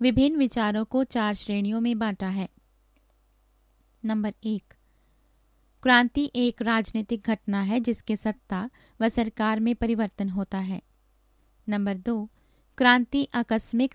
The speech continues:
तथा हिंसक सामाजिक परिवर्तन है जो कई रूप लेती है।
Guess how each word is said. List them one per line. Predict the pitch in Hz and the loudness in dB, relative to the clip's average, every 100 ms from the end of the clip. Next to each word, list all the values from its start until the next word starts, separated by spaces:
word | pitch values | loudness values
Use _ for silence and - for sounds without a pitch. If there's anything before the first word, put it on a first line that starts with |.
| 226 | -6
तथा | - 208 | -4 -4
हिंसक | 208 226 226 269 262 | 0 -2 -2 -4 -6
सामाजिक | - 226 214 202 190 - | -4 -2 0 -2 -6 -8
परिवर्तन | 214 208 202 - 190 | -6 -4 -4 -4 -8
है | 165 208 190 _ _ _ _ 208 | -6 -6 -8 _ _ _ _ 0
जो | 247 | 2
कई | - 247 277 | 2 0 0
रूप | 240 208 - | 0 -4 -2
लेती | 226 - 190 | -2 -2 -6
है। | 190 | -6